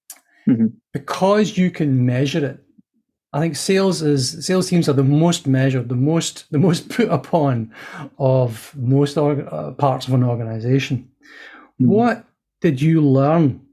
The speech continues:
Speaker 2: most from doing that repeatedly in different places in your career?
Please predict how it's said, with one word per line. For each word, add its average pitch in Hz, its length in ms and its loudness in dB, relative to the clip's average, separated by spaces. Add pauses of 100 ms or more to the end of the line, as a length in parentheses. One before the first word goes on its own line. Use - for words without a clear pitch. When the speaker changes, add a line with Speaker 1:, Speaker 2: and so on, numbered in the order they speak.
(180)
Speaker 2:
most 135 600 -2 (760)
from 131 300 0
doing 131 300 2
that 127 300 -2 (340)
repeatedly 131 840 -4
in 123 160 -2
different 131 420 -2
places 127 540 -2
in 135 100 0
your 123 120 0
career? 120 340 -8